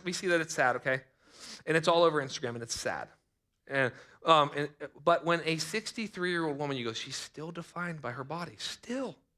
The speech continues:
This is going to be very, and I don't think she's very happy. So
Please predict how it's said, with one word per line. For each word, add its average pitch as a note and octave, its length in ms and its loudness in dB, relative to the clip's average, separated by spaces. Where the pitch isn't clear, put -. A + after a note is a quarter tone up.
This - 160 -8
is A3 100 -2
going F#3+ 200 -4
to E3+ 40 -6
be D#3+ 120 -4
very, D3 360 0
and D3+ 80 -2
I D3+ 80 0
don't G3 160 -4
think G3+ 140 -10
she's G#3+ 160 -10
very G#3 160 -4
happy. G#3+ 320 -8
So D#3+ 180 4